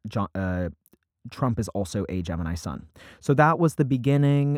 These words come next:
of, well, that was the cycle, October thirtieth to January twelfth. It will start to wrap up those collective themes that I just spoke about, but also in your life, it was possible that you were feeling exhausted,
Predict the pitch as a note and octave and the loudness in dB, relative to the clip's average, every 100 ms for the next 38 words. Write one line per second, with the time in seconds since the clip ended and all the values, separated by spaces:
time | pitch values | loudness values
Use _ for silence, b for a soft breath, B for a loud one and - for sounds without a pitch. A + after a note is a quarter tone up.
0 | - A#2 G#2+ G2+ F#2 - A#2+ E2 - G#2+ | 0 0 0 0 -2 -2 -2 -2 -6 0
1 | C3+ C3 - A2+ F#2 A2 - G2+ B2 G#2+ | 0 0 -2 -2 -2 -6 -6 -4 -4 -2
2 | F#2+ G#2+ G2+ F#2+ - - - G2+ F2+ E2+ | -2 0 0 0 -4 -12 -6 -4 -2 -4
3 | G2 F#2 F2+ - D3 C#3+ C#3+ - B B | -4 -4 -4 -2 0 2 0 -6 B B
4 | - C3 D3+ - B2+ A#2+ B2 A2 G2+ - | -6 -4 -2 -2 -2 -2 -4 -2 -2 -2
5 | A2 A2 - - A2 G2 F#2 E2+ - G#2 | -2 -2 -4 -8 -4 -2 -2 -4 -6 -4
6 | A2 - C#3 - D3+ D3 D3+ D3 D3+ - | -4 -4 -4 -2 -2 0 -2 -2 -4 -2
7 | C#3+ - D3+ D#3 - B2+ A2+ A#2+ - B2 | -4 -2 0 0 0 -4 -4 -4 -2 -4
8 | - A#2+ B2+ A#2+ G2+ G#2 E3 - - B | -2 -2 0 0 0 0 -2 -6 -20 B
9 | B B B B A#2 G2+ G2+ - G#2+ - | B B B B 0 0 -2 -2 -2 -2
10 | G#2 G2 - F#2 F2+ F2+ - G2+ E2+ F2 | -2 -2 -2 -4 -2 -4 -4 -4 -2 -2
11 | - D#3 C#3+ - D3 C#3 C3+ | 2 2 2 2 2 4 0